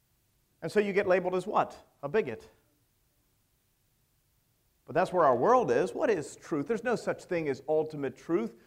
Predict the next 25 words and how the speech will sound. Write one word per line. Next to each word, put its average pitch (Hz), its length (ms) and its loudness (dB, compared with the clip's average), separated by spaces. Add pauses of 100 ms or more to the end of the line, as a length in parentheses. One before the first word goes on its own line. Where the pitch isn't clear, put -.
(100)
There 226 100 0
are 214 40 0
no 226 200 0 (200)
a-, 190 240 2 (160)
absolute 190 580 0
categories 185 640 0
of 143 140 -10
truth, 233 440 -2 (120)
beauty, 214 420 0 (140)
of 143 140 -2
right 208 380 4
and 175 280 -4
wrong. 220 420 2 (240)
It 202 120 4
all 269 220 10
depends 269 440 0
upon 254 320 2
the 247 80 4
what? 233 440 2 (140)
The 143 80 -10
circumstances. 151 960 -6
Depends 226 400 0
upon 226 320 -2
your 208 180 -2
situation. 190 720 -6